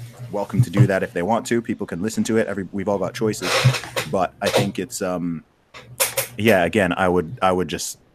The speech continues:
rather be a, it, again, it's never been my desire to, to kind of play into any of that,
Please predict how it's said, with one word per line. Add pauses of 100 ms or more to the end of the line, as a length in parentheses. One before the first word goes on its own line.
(500)
rather
be
a, (1900)
it,
again,
it's
never
been
my
desire
to,
to
kind
of
play
into
any
of
that,